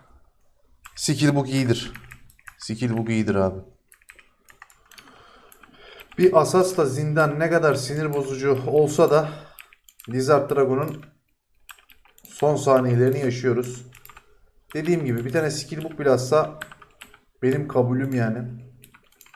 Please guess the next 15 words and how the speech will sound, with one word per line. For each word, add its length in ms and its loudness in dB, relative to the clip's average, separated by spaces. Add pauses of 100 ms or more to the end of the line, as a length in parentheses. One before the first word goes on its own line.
(840)
<laughs> 0 -
Zaten 760 2
fazlasını 560 0
beklesek 560 -2 (340)
haksızlık 480 -6
etmiş 320 -10
oluruz. 420 -10 (1040)
Ne 240 0
zaman 300 2
item 280 2
almışız 480 0
da 80 -2
şimdi 320 -6
alacağız 480 -6
yani. 240 -14